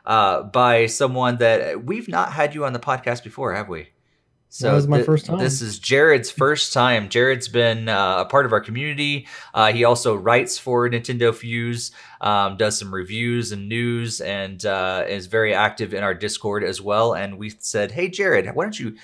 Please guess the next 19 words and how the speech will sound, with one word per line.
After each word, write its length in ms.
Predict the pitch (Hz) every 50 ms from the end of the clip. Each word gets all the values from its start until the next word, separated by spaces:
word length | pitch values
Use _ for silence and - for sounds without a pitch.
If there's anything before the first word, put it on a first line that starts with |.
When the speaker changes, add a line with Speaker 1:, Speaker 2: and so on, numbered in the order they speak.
| - - _ -
Speaker 1:
join 340 | 92 - 117 131 139 143 139
us 160 | 139 131 -
on 220 | 131 123 120 120 113
the, 240 | 117 110 107 104
the 100 | 90 104
podcast 520 | - - 120 117 113 - 117 110 110 117 113
so 160 | - - 113
you 80 | 104 -
can 220 | 98 98 95 90 _ - - - - _ - 107
get 160 | 131 143 135
in 140 | 135 131 123
on 120 | 123 120
the 60 | 113
discussion 500 | 104 107 104 - - 120 110 - - 107
as 140 | 101 92 -
well?" 220 | 110 104 90 82
So 180 | 80 - 110 101
welcome, 320 | 98 123 151 170 - 143
Jared. 320 | 120 - 85 78 76 -